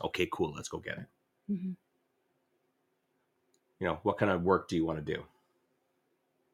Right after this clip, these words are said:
Speaker 1: "This." "Okay, why?" "Okay, cool. Let's go get you that work." You know what I mean?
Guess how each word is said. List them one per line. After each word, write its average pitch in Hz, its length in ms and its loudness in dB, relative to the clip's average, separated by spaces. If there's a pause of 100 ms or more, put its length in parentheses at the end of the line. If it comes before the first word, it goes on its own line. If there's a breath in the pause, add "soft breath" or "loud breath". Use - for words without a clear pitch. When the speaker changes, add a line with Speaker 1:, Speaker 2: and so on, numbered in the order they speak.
(300)
Speaker 1:
"This." 95 180 -2
"Okay, - 240 -6 (160)
why?" - 300 -4 (440)
"Okay, 82 240 -8
cool. 85 260 0 (140)
Let's 78 120 -10
go 82 100 -8
get 80 180 -6
you 80 80 -10
that - 100 -12
work." - 160 -10
You 110 80 -2
know 107 60 6
what 101 60 6
I 101 40 6
mean? 110 140 4